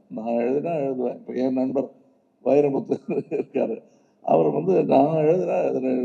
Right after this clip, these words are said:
ஏழு எட்டு பேரோட நான் எழுத மாட்டேன்னு நடுவுல சொல்லிட்டு இருந்தார். என்ன மாதிரி ஒண்ணு ரெண்டு பேருக்கு சலுகைகள் கொடுப்பாரு அவரு. ஆனா இதுல ஸ்டண்ட் மாஸ்டர் இல்லையா, வேற யார் யார், வெவ்வேறு head of the department,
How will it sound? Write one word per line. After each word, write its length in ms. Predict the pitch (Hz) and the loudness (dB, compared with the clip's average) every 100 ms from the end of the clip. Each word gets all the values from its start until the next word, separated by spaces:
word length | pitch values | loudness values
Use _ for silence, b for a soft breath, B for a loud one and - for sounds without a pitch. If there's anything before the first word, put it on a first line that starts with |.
| 127 | 0
ஏழு 220 | 151 175 | 2 2
எட்டு 180 | 170 156 | 0 -2
பேரோட 460 | 143 156 147 139 143 | 0 0 0 -2 -2
நான் 420 | 127 120 117 - - - _ - | -2 -4 -8 -12 -18 -20 _ -4
எழுத 200 | 139 139 | 0 2
மாட்டேன்னு 480 | 127 117 135 147 135 | 0 -4 -6 -6 -2
நடுவுல 300 | 139 143 131 | 0 -2 -2
சொல்லிட்டு 360 | 127 123 - - | -6 -8 -10 -12
இருந்தார். 280 | 151 - - _ b _ | -8 -8 -8 _ b _
என்ன 240 | - 135 135 | -4 -2 0
மாதிரி 260 | 151 160 | -2 -2
ஒண்ணு 180 | 139 143 | -2 0
ரெண்டு 300 | 143 143 139 | 0 0 0
பேருக்கு 340 | 143 151 147 | 2 2 -2
சலுகைகள் 640 | 143 135 127 131 120 117 - | -6 -6 -2 -2 -2 -6 -10
கொடுப்பாரு 380 | - - - - | -16 -8 -8 -8
அவரு. 260 | - - - _ _ _ _ _ | -14 -18 -20 _ _ _ _ _
ஆனா 160 | - 143 | 0 4
இதுல 360 | 156 139 143 135 120 - - _ _ | 4 4 4 4 2 0 -14 _ _
ஸ்டண்ட் 420 | _ - 117 113 123 | _ -8 -4 -2 0
மாஸ்டர் 500 | 131 127 - 131 131 - _ _ _ _ _ _ - | 2 2 2 -2 -2 -8 _ _ _ _ _ _ -10
இல்லையா, 240 | 120 135 | -2 0
வேற 300 | 135 135 139 | 2 2 2
யார் 220 | 127 135 165 | 2 2 2
யார், 200 | 151 139 | 0 0
வெவ்வேறு 480 | 127 120 143 156 143 - _ - - - _ - | -4 -2 2 2 2 -2 _ -20 -20 -20 _ -12
head 200 | 165 156 | -6 -2
of 160 | 170 | 0
the 60 | 156 | 0
department, 640 | 131 - 143 143 135 113 | 0 0 -2 -2 -6 -6